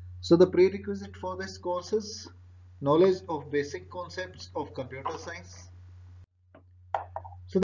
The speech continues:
the objectives of, uh, studying this course is, uh, first, to understand the key concerns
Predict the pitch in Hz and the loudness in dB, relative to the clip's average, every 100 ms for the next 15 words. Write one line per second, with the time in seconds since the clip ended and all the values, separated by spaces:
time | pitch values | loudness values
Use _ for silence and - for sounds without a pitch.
0 | - 208 147 170 175 214 202 196 196 190 | 6 6 6 -2 0 0 0 -6 -4 -8
1 | 175 - 156 170 170 156 - 160 160 170 | -8 -6 -6 -6 -8 -12 -10 -10 -10 -10
2 | 156 - 151 - - - - - - - | -12 -16 -18 -18 -20 -20 -20 -20 -20 -2
3 | 151 165 - - 156 131 135 - 160 165 | 2 2 -2 -2 -2 0 -4 -6 -6 -6
4 | 165 170 160 165 180 175 165 - 175 - | -8 -12 -10 -12 -12 -12 -12 -10 -12 -14
5 | - | -16